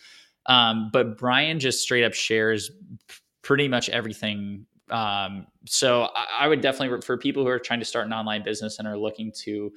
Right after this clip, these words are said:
figure out how to promote and build their brand or whatever, I'd sign up for his email list. I'd check out some of his blog posts. And he also has a bunch of free tools that you can use for your website. Um, I actually, I think I use, like, all of them, um, and they're super helpful.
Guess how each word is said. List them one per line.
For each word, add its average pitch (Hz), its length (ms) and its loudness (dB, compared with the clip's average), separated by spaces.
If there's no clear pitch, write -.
figure 113 200 0
out 104 120 0
how 113 120 2
to 110 80 -2
promote 113 440 -2
and 110 120 -6
build 107 180 0
their 107 120 0
brand 107 300 -4
or 107 60 -6
whatever, 110 420 -4
I'd 117 280 0
sign 127 180 0
up 127 120 0
for 117 100 2
his 107 140 -2
email 110 300 0
list. 107 280 -4
I'd 113 100 -4
check 113 200 0
out 110 140 -2
some 110 200 -6
of 104 60 -6
his 107 120 -2
blog 110 320 0
posts. 107 360 0
And 131 60 4
he 135 60 8
also 135 220 6
has 135 120 6
a 131 60 4
bunch 117 220 0
of - 100 0
free 117 200 -2
tools 110 380 0
that 104 140 -2
you 110 120 -4
can 107 160 -8
use 107 320 -2
for - 120 -8
your 107 140 -4
website. 127 520 2
Um, 107 220 -2
I 113 100 4
actually, 117 260 2
I - 60 -2
think 127 160 -4
I 120 40 2
use, 107 240 -2
like, 98 200 -6
all 98 180 2
of 98 100 -8
them, 87 240 -10
um, 107 260 -2
and 107 100 -2
they're 104 100 -4
super - 300 -4
helpful. - 400 -10